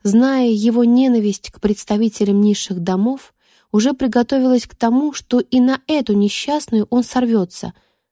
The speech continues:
но не угадала. «Риезоуи? Ведь так? Больше не опаздывайте.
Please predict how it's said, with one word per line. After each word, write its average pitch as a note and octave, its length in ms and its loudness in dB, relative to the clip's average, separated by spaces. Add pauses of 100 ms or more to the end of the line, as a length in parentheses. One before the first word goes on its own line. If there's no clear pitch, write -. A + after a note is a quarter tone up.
(360)
но G3 280 0
не G#3 140 0
угадала. F3+ 680 -6 (840)
«Риезоуи? A#3 920 0 (500)
Ведь F3+ 340 -6
так? B3+ 320 -8 (580)
Больше B3 340 2
не B3 100 2
опаздывайте. F3 760 -4